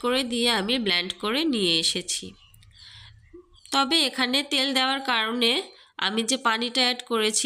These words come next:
এতে কিন্তু কোনো প্রবলেম হবে না। এই আদা বাটাটাও কিন্তু আপনি যখন তখন বের করে নিতে পারবেন, এটাও নরম থাকবে, শক্ত হবে না। আমি কিন্তু ভিডিওর ফার্স্টেই আপনাদেরকে দেখিয়ে দিয়েছি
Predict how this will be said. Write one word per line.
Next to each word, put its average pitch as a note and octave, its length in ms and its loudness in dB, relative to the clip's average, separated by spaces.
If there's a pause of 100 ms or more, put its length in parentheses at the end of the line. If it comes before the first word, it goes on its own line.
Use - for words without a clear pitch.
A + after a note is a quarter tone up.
এতে A3+ 180 -2
কিন্তু A3+ 300 -4
কোনো A#3+ 300 -4
প্রবলেম G3 460 0
হবে F#3+ 300 2
না। G3 160 2 (120)
এই A#3+ 180 0
আদা G3 320 0
বাটাটাও G3+ 520 -2
কিন্তু B3+ 320 -8
আপনি A3+ 280 -2
যখন G#3 300 -4 (100)
তখন G#3+ 360 -4
বের G3 220 0
করে F3 240 -2
নিতে E3+ 280 -6
পারবেন, F3+ 400 -2 (100)
এটাও G3 340 0
নরম E3 400 0
থাকবে, F#3 400 -4
শক্ত - 380 -2
হবে E3+ 320 -2
না। D#3+ 160 -8 (2000)
আমি A3 240 0
কিন্তু A3 380 -6
ভিডিওর A3+ 480 0
ফার্স্টেই A3+ 580 0
আপনাদেরকে A3 640 -2 (100)
দেখিয়ে G#3+ 460 0
দিয়েছি F#3 480 0